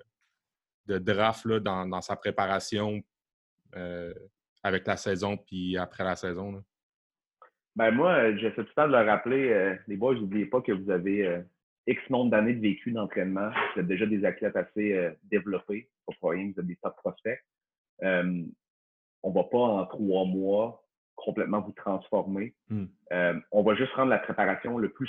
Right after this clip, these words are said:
Speaker 2: spécifique possible à ce que, à ce qu'on va vous demander dans ces tests-là. Donc, tu sais, c'est comme, euh, la, la, l'analogie, c'est que tu t'en vas faire un examen, mais on te dit à l'avance les questions de l'examen, ben, prépare
Speaker 1: Hmm.
Speaker 2: les réponses,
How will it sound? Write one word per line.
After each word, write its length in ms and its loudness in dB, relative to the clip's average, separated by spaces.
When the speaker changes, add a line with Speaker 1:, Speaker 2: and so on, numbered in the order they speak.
Speaker 2:
spécifique 460 0
possible 360 2
à 140 0
ce 40 -20
que, 260 2
à 80 -2
ce 40 -12
qu'on 160 4
va 80 8
vous 120 4
demander 380 6
dans 200 2
ces 100 -4
tests-là. 380 -2
Donc, 220 -4
tu 80 0
sais, 80 -4
c'est 80 0
comme, 240 0
euh, 120 4
la, 180 6
la, 160 6
l'analogie, 600 2
c'est 100 -4
que 160 0
tu 760 -16
t'en 120 4
vas 100 6
faire 100 4
un 140 4
examen, 360 2
mais 100 2
on 140 2
te 100 -8
dit 100 4
à 80 8
l'avance 420 4
les 120 -4
questions 400 -4
de 60 -2
l'examen, 400 -2
ben, 180 -2
prépare 360 2
Speaker 1:
Hmm. 40 2
Speaker 2:
les 60 -2
réponses, 360 -4